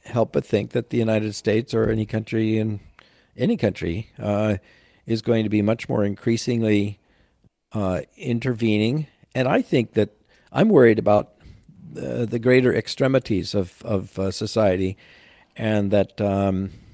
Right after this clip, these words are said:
you know, draconian measures can become worse and worse. I've just been recently been reading about, uh, William Shirer's book, uh, The Rise and Fall of the Third Reich, and I'm just aghast at the, at how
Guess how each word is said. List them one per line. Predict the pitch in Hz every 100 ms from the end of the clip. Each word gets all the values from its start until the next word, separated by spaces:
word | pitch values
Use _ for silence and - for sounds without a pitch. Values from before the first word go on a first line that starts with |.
| -
you | 127
know, | 104 104 92 - -
draconian | - 107 127 117 113 104
measures | 104 101 117 -
can | 117 101
become | 107 104 101 - 113 107 110
worse | 107 107 -
and | 104
worse. | 151 - - - _ _ _ _ _ -
I've | 117 113
just | 147 -
been | 120
recently | 113 - 113 117 110
been | 113 110
reading | 113 117 110
about, | 110 104 -
uh, | 107 101 98 -
William | 110 113 107
Shirer's | - 107 110 104
book, | - 104 - -
uh, | 98 92
The |
Rise | 98 101 98
and | 98
Fall | 101 101
of | 101
the |
Third | 107 101 98
Reich, | 117 113 - _ _ - _ _ -
and | 139
I'm | 156
just | 180 - 147
aghast | 117 165 185 - -
at | 95 -
the, | - -
at | 117 -
how | 110 117 110